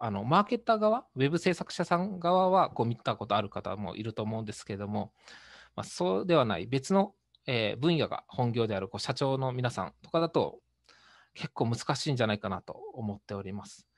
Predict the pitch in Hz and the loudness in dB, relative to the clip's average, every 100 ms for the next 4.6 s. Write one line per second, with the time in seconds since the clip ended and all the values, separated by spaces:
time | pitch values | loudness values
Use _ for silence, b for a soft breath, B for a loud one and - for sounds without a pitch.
0 | b b - 110 - 185 220 208 202 - | b b -12 -4 0 2 4 4 2 -2
1 | 147 - 87 - - - 127 147 131 127 | -6 -2 -2 -2 -14 -6 2 2 4 4
2 | 123 - _ - 110 101 90 - _ b | 4 -2 _ -2 -2 0 -4 -4 _ b
3 | b b 139 151 - 226 139 147 151 151 | b b 0 2 2 4 6 6 6 4
4 | 120 117 - 113 107 | 2 0 0 0 0